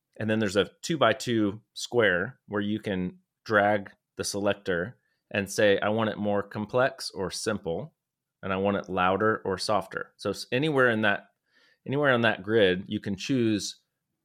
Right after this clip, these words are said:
the style, and then it will tastefully add drum fills in at sections. The important thing, where it is actually, uh, somewhat A I, is that it, you can tell it to follow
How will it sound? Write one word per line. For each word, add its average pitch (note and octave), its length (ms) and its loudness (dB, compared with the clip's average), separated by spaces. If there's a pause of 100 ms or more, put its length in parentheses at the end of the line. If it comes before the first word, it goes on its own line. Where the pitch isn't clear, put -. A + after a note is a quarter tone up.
the G#2 80 -4
style, A2+ 600 2
and A2 140 -2
then A2 260 -2 (880)
it B2+ 140 0
will G#2+ 160 0
tastefully A#2+ 800 0 (160)
add G#2 340 0
drum G2 280 -2
fills G#2 480 -2
in G2+ 480 -4 (160)
at F#2+ 140 -12
sections. G2 540 -4 (500)
The A2+ 80 2
important C3 420 2
thing, G#2 260 2
where C3+ 200 4
it - 120 -2
is A#2+ 200 6
actually, G#2 520 0 (1040)
uh, F2+ 240 -2 (380)
somewhat A#2 440 0
A G2+ 140 4
I, G2+ 300 2
is G2+ 280 -2
that G2 200 4
it, G2 240 2 (960)
you B2+ 180 -6
can A#2 140 -2
tell C3+ 200 4
it - 120 2
to A2+ 100 -2
follow C#3+ 840 2